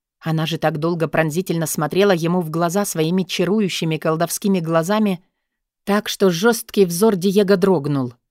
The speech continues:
Его руки сами потянулись к её талии. Уже через миг он быстро склонился к её губам, притягивая девушку к своей твёрдой груди, и поцеловал. Катарина не ответила на его поцелуй,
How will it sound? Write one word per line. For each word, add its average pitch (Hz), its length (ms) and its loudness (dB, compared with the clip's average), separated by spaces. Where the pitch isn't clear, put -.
Его 165 300 0
руки 160 220 -2
сами 180 280 2
потянулись 156 560 -4
к - 60 -12
её 151 180 -2
талии. 143 540 -2
Уже 180 220 2
через 202 300 2
миг 233 240 2
он 185 160 2
быстро 226 300 0
склонился 170 580 -2
к - 80 -6
её 165 180 0
губам, 160 480 0
притягивая 226 560 0
девушку 226 480 -2
к - 80 -10
своей 156 340 0
твёрдой 160 440 -2
груди, 147 520 -4
и 311 80 -4
поцеловал. 147 720 -2
Катарина 147 400 0
не 151 140 -2
ответила 165 420 0
на 147 140 -2
его 147 160 -2
поцелуй, 180 560 -2